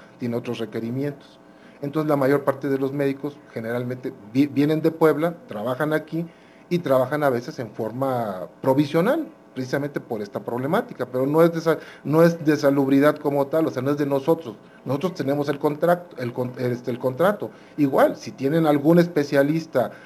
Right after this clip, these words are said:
ginecólogo, este, ah, pediatra, también creo que tengo también para ello, que es, este, y algún cirujano, pues igual podemos extenderla, ¿no? Extender la invitación, ¿no? Porque el contrato hay, si hay alguien que quiera vivir de,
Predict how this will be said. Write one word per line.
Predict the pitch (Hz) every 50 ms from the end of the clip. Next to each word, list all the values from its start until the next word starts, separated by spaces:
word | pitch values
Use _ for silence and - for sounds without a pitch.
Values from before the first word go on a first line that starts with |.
| - - -
ginecólogo, | 139 127 127 123 127 123 127 139 147 151 147 147 135 135 131 127 127 120 113 101 95 - - -
este, | 110 113 110 - - - - 113 113 113 110 113 110 110 107 104 101 - - - - - - - - - - -
ah, | 120 120 120 120 117 117 113 107 101 - - -
pediatra, | 143 139 135 147 151 147 147 147 - 139 127 127
también | - 127 117 123 127 123
creo | 131 120
que | - 120
tengo | 104 117 120 120 113
también | - 120 110 120 120
para | 120 120 117 120 127
ello, | 127 127 123 131 123 -
que | - 98 98 104
es, | 104 - - - -
este, | 107 101 - - - - 98 98 98 95 90 82 107
y | 123 127
algún | 120 120 120 123 135 139 139 135 123
cirujano, | 127 127 120 123 120 120 117 120 139
pues | - - 123
igual | 113 110 120 127
podemos | 127 127 127 127 131 135 135 131 - - - -
extenderla, | - 135 127 - - - 123 117 117 110 117 113 117 135 127 113 101 92 92
¿no? | 95 113 170 170 - - - - - - -
Extender | - 113 - - - 117 113 120 123 127
la | 127
invitación, | 120 117 113 110 104 113 107 - - 160 -
¿no? | - - 196 202 - - - - - -
Porque | 127 104 - 120
el | 120
contrato | - 127 110 101 123 127 127 131 139
hay, | 170 214 -
si | - - 117
hay | 104 104
alguien | 113 120 131 139 135 123
que |
quiera | 127 131 131 135 127
vivir | 131 123 123 135 131 135
de, | 127 123 110